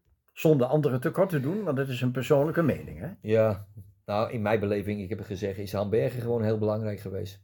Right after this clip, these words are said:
Speaker 2: En, en, eh, de beste, omdat, dan kijk je heel vaak naar resultaat. Maar als je ziet wat hij heeft neergezet toen de tijd als, als jeugdige trainer,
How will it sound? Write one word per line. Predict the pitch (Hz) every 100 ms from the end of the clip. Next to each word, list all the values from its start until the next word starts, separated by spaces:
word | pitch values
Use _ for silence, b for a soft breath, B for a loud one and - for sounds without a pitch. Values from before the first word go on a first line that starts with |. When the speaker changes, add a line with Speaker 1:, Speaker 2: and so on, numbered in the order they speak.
| -
Speaker 2:
En, | 107 104
en, | 104 101 98
eh, | 98
de |
beste, | - 113 110 107 -
omdat, | 104 107 - -
dan | 107
kijk | 107 110 107
je |
heel | 98 113
vaak | 110 107 101
naar | 98
resultaat. | 110 95 95 123 107 123 - b b -
Maar | 98 101 -
als | - 95
je | 92
ziet | 117
wat | 107
hij | 95 107
heeft | 104 107
neergezet | 110 104 95 101
toen | 92 98
de | 95
tijd | 101 98 104
als, | 98 95
als | 98
jeugdige | 95 104 92 87
trainer, | 92 104 98 92